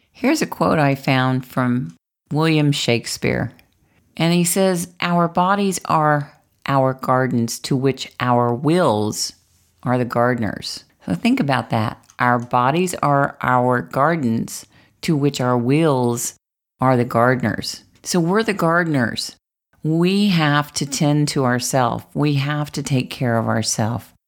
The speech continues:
If we don't, nobody else is gonna do it for us. While we're out busy taking care of everybody else, who's taking care of us? So self-care is not selfish.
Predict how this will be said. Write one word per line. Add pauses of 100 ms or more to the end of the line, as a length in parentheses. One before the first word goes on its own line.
(180)
If
we
don't,
nobody
else
is
gonna
do
it
for
us.
While
we're
out
busy
taking
care
of
everybody
else, (340)
who's
taking
care
of
us? (520)
So (340)
self-care
is
not (100)
selfish.